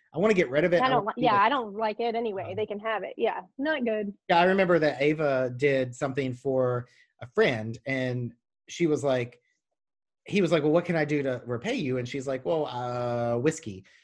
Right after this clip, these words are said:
Speaker 1: And he bought, like, this tiny little thing of whiskey, and her joke was like, "Man, you really fucking, like, don't wanna
Speaker 2: <laughs>
Speaker 1: pay up." Like, but, um,
Speaker 2: Right.
Speaker 1: no, it was, it, it was still fine, but, like,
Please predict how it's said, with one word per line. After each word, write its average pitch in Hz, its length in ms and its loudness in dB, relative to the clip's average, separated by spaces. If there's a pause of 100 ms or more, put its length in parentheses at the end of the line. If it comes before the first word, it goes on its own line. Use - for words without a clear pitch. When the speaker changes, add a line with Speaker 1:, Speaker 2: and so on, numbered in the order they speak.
(320)
Speaker 1:
And 135 520 0 (120)
he 170 140 -4
bought, 151 180 4
like, 147 120 4
this 139 140 -6
tiny 147 220 -4
little 135 140 4
thing 127 160 0
of 123 60 -2
whiskey, 139 300 0
and 123 80 -2
her 131 120 -2
joke 131 280 -2
was 123 140 -4
like, 104 240 -4
"Man, 139 220 -2
you 147 140 -4
really 135 440 2
fucking, 135 520 0
like, 131 360 -2 (720)
don't 311 260 4
wanna 311 160 4
Speaker 2:
<laughs> 370 120 6
Speaker 1:
pay 165 200 4
up." 156 300 4
Like, 160 360 4 (300)
but, 175 260 4
um, 170 320 4
Speaker 2:
Right. 202 200 -4
Speaker 1:
no, 190 160 8
it 214 120 8
was, 196 180 6
it, 196 160 6
it 202 140 6
was 180 120 -2
still 160 220 2
fine, 123 640 2
but, 156 240 4
like, 135 300 2